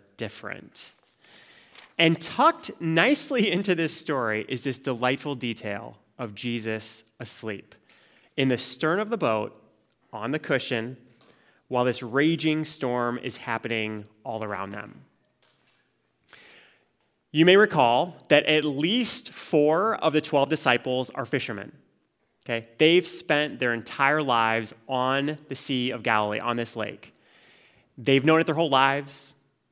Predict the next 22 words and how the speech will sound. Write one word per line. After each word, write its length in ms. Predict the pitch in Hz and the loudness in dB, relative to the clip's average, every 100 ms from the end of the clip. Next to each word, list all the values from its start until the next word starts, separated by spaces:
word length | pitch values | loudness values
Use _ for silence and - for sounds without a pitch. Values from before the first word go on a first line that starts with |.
| _ _ | _ _
They've 140 | 120 | 0
always 220 | 131 147 | 4 4
been 140 | 135 151 | 2 2
around 280 | 143 123 123 | 2 2 0
it. 160 | 139 - - _ _ _ _ | -4 -8 -20 _ _ _ _
So 160 | - | -4
we 240 | 131 151 247 | 0 2 2
can 200 | 262 247 | 2 0
trust 420 | - 156 160 - | 2 0 0 0
their 220 | 135 175 | 0 2
intuition 640 | 165 156 - 127 127 175 170 | 0 -4 -4 -4 -4 -4 -4
and 180 | 127 | -6
judgment 580 | 113 139 135 113 104 - - | 0 0 0 -2 -6 -6 -6
about 300 | 123 139 139 | 2 2 2
what 180 | 156 - | -2 -2
constitutes 720 | - 156 156 156 - 123 - | -2 -2 -2 -4 -4 -4 -2
a 100 | 131 | -2
life-threatening 600 | 117 117 113 123 107 110 | 0 -2 -2 -6 -6 -8
storm. 460 | - 107 98 101 - _ _ _ _ _ _ _ | -8 -10 -10 -14 -20 _ _ _ _ _ _ _
This 120 | - 113 | -10 -8
is 140 | 107 | -8
it. 180 | 101 | -8